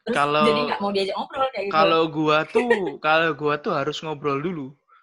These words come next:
Speaker 2: Kalau gua orangnya gitu, gua, gua, gua jujur, gua jujur orangnya pasti orang bilang, "Ih, an-, ini anak," ini ya persepsi orang ke gua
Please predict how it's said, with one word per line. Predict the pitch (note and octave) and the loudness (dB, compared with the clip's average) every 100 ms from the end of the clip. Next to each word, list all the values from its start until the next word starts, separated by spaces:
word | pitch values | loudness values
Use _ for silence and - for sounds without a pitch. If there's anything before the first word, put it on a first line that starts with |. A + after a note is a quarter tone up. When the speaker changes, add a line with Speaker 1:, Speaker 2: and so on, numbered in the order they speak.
| _ | _
Speaker 2:
Kalau | - D3+ | -4 -4
gua | D3 F#3+ | -4 -6
orangnya | E3+ F#3 F3+ | -6 -6 -8
gitu, | E3 C3+ B2+ | -8 -10 -12
gua, | C#3+ E3+ A3 - | -10 -8 -8 -10
gua, | E3 D#3 G#3 - | -8 -2 -2 -4
gua | - E3+ | -4 -4
jujur, | B3+ D#3 G3+ C#3+ - _ - - _ | -4 -4 -4 -4 -6 _ -20 -20 _
gua | F3 | -4
jujur | F3+ B3 | -2 0
orangnya | E3+ F#3 G3+ | 2 2 0
pasti | A3+ G#3 B3 A3+ | -2 -4 -4 -4
orang | G#3 G3 | -2 -2
bilang, | D3+ F#3 G3+ - | -2 -4 -6 -12
"Ih, | - D#3+ | -10 -8
an-, | C3 | -8
ini | - D3+ | -8 -6
anak," | C#3+ D3+ F#3 _ _ _ | -4 -4 -6 _ _ _
ini | D#3+ F#3 | -4 -2
ya | C3+ | -2
persepsi | C#3+ E3 - D3+ | -4 -4 -2 0
orang | D3 F3 | 2 0
ke | D#3+ | -2
gua | C#3+ D3+ D#3 | -2 -2 -2